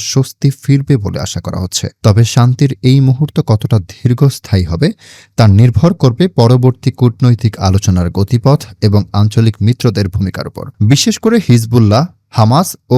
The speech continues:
হুতিদের মতো গোষ্ঠীগুলোর প্রতি ইরানের প্রভাব এবং ইসরায়েলের নিরাপত্তা সংক্রান্ত উদ্বেগ যুদ্ধবিরতির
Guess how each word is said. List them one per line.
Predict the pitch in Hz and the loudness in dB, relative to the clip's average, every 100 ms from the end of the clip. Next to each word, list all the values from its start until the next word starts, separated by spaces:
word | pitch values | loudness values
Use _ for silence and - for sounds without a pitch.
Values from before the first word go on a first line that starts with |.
| 123 | 0
হুতিদের | - 165 208 185 170 110 | 0 -2 0 0 0 0
মতো | 101 185 180 101 131 | -2 0 -2 -2 -2
গোষ্ঠীগুলোর | 160 - 180 160 123 107 85 | -2 -2 -2 0 0 0 -2
প্রতি | 117 104 110 120 | -2 -2 -2 2
ইরানের | 131 147 135 | 2 2 0
প্রভাব | 139 123 127 - _ _ _ 107 | -2 0 0 -2 _ _ _ 0
এবং | 117 120 123 | 0 0 0
ইসরায়েলের | 107 127 165 196 165 | 2 2 4 4 4
নিরাপত্তা | 127 139 139 - 131 | 2 2 -2 -2 -2
সংক্রান্ত | 117 104 107 101 - 123 | 0 2 0 -2 -4 0
উদ্বেগ | 113 95 139 180 - 104 | 0 2 0 -2 -10 -4
যুদ্ধবিরতির | 135 147 123 131 117 110 110 | -2 -2 0 0 0 0 -2